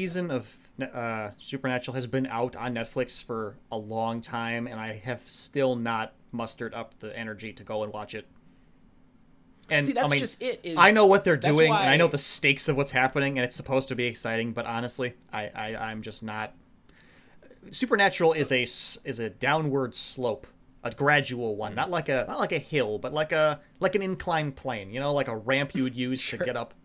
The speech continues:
Speaker 1: move something like a fridge upstairs,
Speaker 2: <laughs>
Speaker 1: like somebody's porch. It's like that. It starts out kinda high, and then it just kinda slowly drops off over time, and it just, just, just keeps getting worse. Not to the point where
Speaker 2: I
Speaker 1: it's
Speaker 2: would
Speaker 1: bad,
Speaker 2: say
Speaker 1: but to the point where you're like, "I don't relate to any of this anymore."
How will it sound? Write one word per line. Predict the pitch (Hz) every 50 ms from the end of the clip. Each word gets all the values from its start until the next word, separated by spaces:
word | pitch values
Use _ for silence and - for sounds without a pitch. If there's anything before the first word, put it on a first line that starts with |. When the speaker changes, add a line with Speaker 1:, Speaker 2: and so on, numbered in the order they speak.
| _ _
Speaker 1:
move | 127 135 139 135
something | - 151 - -
like | 139 127
a | -
fridge | - - 143 143 127 -
upstairs, | - - - 196 - 135 123 127 131 - 143 - - 285 - -
Speaker 2:
<laughs> | 349 - -
Speaker 1:
like | 135
somebody's | 139 143 139 123 117
porch. | - - - 151 147 151 151 - - - -
It's | 214 185 -
like | 226 226 - -
that. | - 151 117
It | 123
starts | - - - 269 247 - - -
out | 214 202 180 -
kinda | - 170 151 139
high, | 135 139 135 127 120 117 117 - - - - - - _
and | 156 156
then | 170 175
it | 170
just | 170 202 -
kinda | - 220 196 190
slowly | - - - 220 214 214 202 202 202 185
drops | - - 190 185 180 165 - -
off | 180 147 110 104 -
over | 123 123 120 117 117
time, | - - 135 117 104 95 98
and | - 110 113
it | 113 -
just, | - 151 147 - - - -
just, | - 156 147 - -
just | 185 - - -
keeps | - - 202 185 - -
getting | 143 143 160 160 147 139 131
worse. | 131 113 101 90 - - - - - _ _ _ _ _ _ - _ _ _ _ - -
Not | 226 262 247
to | 254
the | 240 233
point | - 240 233 226 202
where | 202 190
Speaker 2:
I | 254
Speaker 1:
it's | 381 381
Speaker 2:
would | 320 180
Speaker 1:
bad, | 156 151 127 117 110 110 -
Speaker 2:
say | 127 123
Speaker 1:
but | 135 131
to | -
the | 160 156
point | - - 190 190 190 180
where | 180 180
you're | 175
like, | 170 165 165 156 - - - - - _ _ -
"I | - 262 311
don't | 202 - 214 208 208 208 - _ _ _ _ _ _ _ -
relate | 139 147 143 151 156 160 151
to | - - - 160 -
any | - 156 151 139 135 127
of | 123 113
this | 117 113 - -
anymore." | 113 110 110 104 98 95 98 101